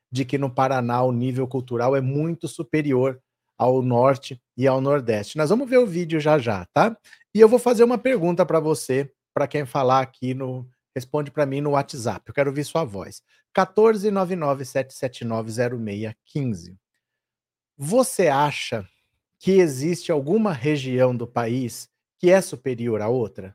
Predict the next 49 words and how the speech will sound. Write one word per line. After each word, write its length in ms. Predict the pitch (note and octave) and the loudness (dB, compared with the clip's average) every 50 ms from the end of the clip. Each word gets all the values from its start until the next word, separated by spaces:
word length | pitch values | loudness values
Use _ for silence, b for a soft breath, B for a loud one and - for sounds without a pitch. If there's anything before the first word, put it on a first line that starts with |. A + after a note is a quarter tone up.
| _ _ _ | _ _ _
Sim 380 | - - - - A#3 A3+ A3 | -20 -18 -12 -8 -6 -6 -4
ou 100 | F#3 D3+ | -6 -6
não? 260 | C3 A2 F#2+ F2+ F2 F2+ _ _ _ _ _ _ _ _ _ _ _ _ - | -6 -8 -10 -10 -14 -18 _ _ _ _ _ _ _ _ _ _ _ _ -4
Você 280 | F3 F#3 - - - | -4 -4 -2 -2 0
acha, 280 | F#3 F3+ D#3+ - D#3 B2+ | 0 0 0 -2 -2 -2
fala, 180 | - C#3+ D3+ | 0 0 0
"Não, 340 | D3+ D#3 D#3+ E3 E3 E3 D#3+ | 0 0 0 0 0 0 -2
é 60 | E3 | -2
verdade, 580 | D#3+ F3 F3 D#3+ C#3 C3+ C3+ C3+ C3+ B2+ B2 B2 | 0 0 0 0 0 0 0 0 -2 -4 -6 -8
tem 160 | - D3 D3+ | -8 -8 -6
uma 160 | D#3 C#3+ C#3 | -6 -6 -8
diferença, 380 | C3+ C3 B2+ - C3+ A#2+ C3+ - | -8 -10 -10 -10 -10 -8 -8 -8
não, 380 | D3 D3 D3 D3 D3 D3 C#3 B2 | -6 -6 -6 -4 -4 -6 -6 -4
todo 260 | B2+ D#3 D#3 D3 D3 | -2 -2 -2 -2 -4
mundo 260 | C#3+ D3 D3+ D3+ C3+ | -6 -6 -6 -4 -4
é 80 | C#3 C3+ | -2 -4
igual, 500 | B2 G#2+ A2+ A#2+ A#2+ C3+ C#3 C#3 B2+ A#2+ b b b b _ - D#3+ D#3 D#3 | -2 -2 -2 0 2 2 2 2 0 -2 b b b b _ -4 -2 0 0
não, 200 | D3+ D#3+ E3 D3+ | 0 0 0 -2
o 40 | C#3 | -2
meu 280 | C#3 D3+ E3+ F3 E3 | 0 2 2 2 2
estado 480 | D3+ - - - C#3+ C#3+ D3+ D3+ C#3+ D3 | 0 -4 -2 0 0 2 2 0 0 -4
é 20 | |
melhor." 320 | C#3 C#3 C3+ C3 C#3+ D#3 E3+ | -4 -4 -4 -2 -2 -2 -2
Você 240 | F#3 F3+ - - | -4 -6 -6 -6
acha 240 | C#4+ D4 A#3+ - F3 | -6 -6 -6 -6 -6
que 100 | - - | -6 -6
existe 400 | D3 B2+ B2 C#3+ C#3+ B2+ - C3 | -4 -4 -4 -4 -6 -6 -6 -8
no 80 | B2+ B2+ | -6 -6
Brasil 560 | A#2 A#2 A2+ G#2+ G#2 A#2 C3+ C#3+ B2+ G#2 - _ _ _ _ _ _ _ - | -4 -4 -4 -4 -4 -2 0 0 0 -2 -4 _ _ _ _ _ _ _ 6
alguma 400 | F3+ F#3+ F#3 B3+ C#4 B3+ A3 D3 | 6 6 6 4 2 2 2 2
região 480 | D3 D3+ C#3+ C3 B2 C3+ C#3 C3+ C3 | 2 0 0 0 0 -2 -2 -2 -2
que 80 | B2 C3+ | -4 -6
é 60 | A#2+ | -6
superior 600 | - - C3+ B2+ - C#3 B2+ A#2+ A#2+ B2 B2 A#2 | -6 -8 -8 -2 0 0 0 0 0 0 0 0
à 120 | A2+ A2+ | 2 2
outra? 340 | C3+ D#3 D#3+ C#3+ B2 - A#2+ | 2 2 2 2 0 -2 -4
Pode 240 | - - A3 A3+ F#3+ | -2 -2 -2 -2 -2
ser 180 | - - A#3 A3+ | -4 -4 -2 -2
uma 200 | A3 G#3 G3 G#3 | -2 -2 -2 -2
coisa 240 | - G3+ G3 F3+ | 0 -2 -2 -2
específica, 720 | F3 - - - G#3 E3+ - - F#3 F3 D3 - - E3+ | -4 -8 -8 -6 -6 -6 -6 -8 -8 -8 -8 -4 0 0
"Ó, 60 | D#3 C3+ | 0 0
isso 200 | B2 - - D#3+ | 0 -2 -4 -6
aqui 260 | D3 - - F#3 G3 | -6 -6 -6 -6 -4
ninguém 300 | G3+ G3+ F3+ F3+ F#3 E3+ | -4 -2 -2 -2 -4 -4
faz 320 | - - D#3+ E3 D3+ D3 | -2 -2 -2 0 -2 -4
igual 260 | D#3 C#3+ D3+ D3+ D#3 | -4 -2 0 0 2
a 100 | D#3 D3+ | 2 0
gente." 640 | C3 A2 A#2+ A#2+ A#2 A2 G#2 G2+ - - - A2 | -2 -2 -4 -6 -6 -6 -8 -10 -14 -18 -20 -20